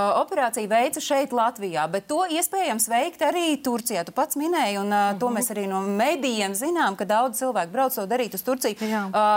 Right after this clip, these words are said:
Speaker 1: kāpēc tu nebrauci uz Turciju? Jo es saprotu, tas ir vismaz uz pusi lētāk, un tās nav divas dienas, kur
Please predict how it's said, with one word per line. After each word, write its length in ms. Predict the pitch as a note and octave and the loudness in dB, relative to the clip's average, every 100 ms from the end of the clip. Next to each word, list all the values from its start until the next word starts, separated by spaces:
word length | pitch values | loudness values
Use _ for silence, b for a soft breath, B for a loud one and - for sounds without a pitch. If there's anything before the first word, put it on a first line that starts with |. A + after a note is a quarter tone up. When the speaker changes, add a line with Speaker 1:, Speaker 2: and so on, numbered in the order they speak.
| G#3+ | 2
Speaker 1:
kāpēc 340 | - A3+ G#3 - | 0 -2 -2 -2
tu 120 | G#4+ | 0
nebrauci 640 | G4+ A4+ B3+ F#3 F3 G#3 | 0 0 2 2 0 -2
uz 80 | G3+ | -4
Turciju? 400 | C#4 E4 - C4 | 0 0 0 -2
Jo 80 | G#3+ | -2
es 80 | B3+ | -2
saprotu, 300 | F4 D4 B3 | -2 -2 0
tas 160 | C#4 - | -2 -2
ir 140 | C#4+ | -2
vismaz 400 | B3 C#4+ F#4 A4 | -2 -2 0 0
uz 120 | G#4 | 0
pusi 360 | - A#3 D4+ D#4 | 0 -2 0 0
lētāk, 480 | A3+ G#3 B3 A3 G3 | 2 2 2 0 0
un 120 | B3 | -2
tās 280 | A#3 B3+ C4 | 0 0 0
nav 340 | C#4+ E4+ G#4 C4 | -2 0 0 -2
divas 340 | D#4+ D4+ A3+ | -2 -2 -2
dienas, 480 | G#3 C#4 C4+ G#3+ - | 0 2 0 -2 -4
kur 160 | G#3 | -4